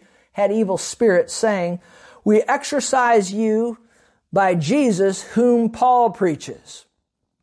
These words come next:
Now, notice they didn't know Jesus for themselves. They're trying to cast these demons out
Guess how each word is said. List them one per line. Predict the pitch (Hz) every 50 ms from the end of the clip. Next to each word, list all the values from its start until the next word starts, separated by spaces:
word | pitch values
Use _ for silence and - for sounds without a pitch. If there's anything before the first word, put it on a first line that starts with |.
| _ _ _ _ _ _ _ _ _ _ _ _ _ _ _ _ _ _ _ _ _ _ _ _ - - - - - - - - - _
Now, | 180 190 208 208 208 202 196 202
notice | 202 202 220 254 320 359 269 214 214 220 220 -
they | - 160 180 202 233 277 285
didn't | 254 277 262 220 214
know | 214 233 240 220
Jesus | 208 160 170 226 240 233 185 208 196 -
for | - - 208
themselves. | 180 175 160 156 - - 254 233 196 190 185 -
They're | - 220 240 226 196
trying | - 233 226 220 220 214
to | 190 175
cast | - - - 214 220 214 208 - -
these | 220 214 196 180 165
demons | 151 139 139 143 143 139 175 240 254 247 240 220 196 147 165
out | 170 165 170 180 190 - - _